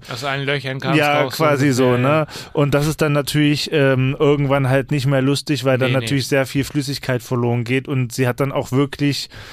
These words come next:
Speaker 2: kaum mehr gegessen und wenn dann nur sehr sporadisch und
Speaker 1: Mhm.
Speaker 2: so. Und da, äh, hab ich dann irgendwann den Tierarzt aufgesucht und, ähm,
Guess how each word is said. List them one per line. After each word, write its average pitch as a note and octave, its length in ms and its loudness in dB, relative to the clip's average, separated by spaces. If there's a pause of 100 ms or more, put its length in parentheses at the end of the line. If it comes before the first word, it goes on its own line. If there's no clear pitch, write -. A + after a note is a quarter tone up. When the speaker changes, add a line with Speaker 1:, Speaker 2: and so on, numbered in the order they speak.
(600)
Speaker 2:
kaum E3+ 520 2
mehr D#3+ 200 2
gegessen D#3 520 -2
und C#3+ 140 -2
wenn C#3 180 0
dann C#3 160 0
nur C#3 120 0
sehr C3 200 0
sporadisch C#3 800 -2
und C#3 120 -2
Speaker 1:
Mhm. C3 40 -2
Speaker 2:
so. C#3+ 260 2
Und C#3 160 -2
da, B2 360 2 (520)
äh, C#3 60 2
hab C3+ 360 2
ich C#3 120 0
dann C3+ 180 -2
irgendwann B2+ 400 0
den A#2 160 -2
Tierarzt F#3 420 -4
aufgesucht D3+ 720 -2
und, B2+ 440 0
ähm, B2 440 0